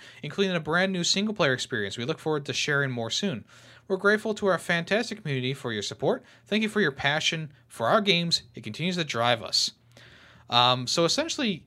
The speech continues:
I mean, what this tells us is that, like, they are definitely not putting all their time into this multiplayer experience.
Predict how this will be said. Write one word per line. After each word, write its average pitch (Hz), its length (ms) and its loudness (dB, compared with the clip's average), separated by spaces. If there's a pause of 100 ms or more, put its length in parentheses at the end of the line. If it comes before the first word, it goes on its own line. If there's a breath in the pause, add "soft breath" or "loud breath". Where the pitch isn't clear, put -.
(160)
I 151 100 -2
mean, 160 200 -2
what 240 180 0
this - 160 -2
tells 190 260 4
us 165 140 -4
is 143 160 -4
that, 127 200 4
like, 117 280 -2
they 135 260 2
are 139 160 0
definitely 175 440 -2
not 151 340 -2
putting 151 260 -6
all 131 200 -2
their 131 120 -2
time 131 440 -2
into 123 580 -4 (220 soft breath)
this - 160 -8
multiplayer 131 420 -4
experience. 135 640 -2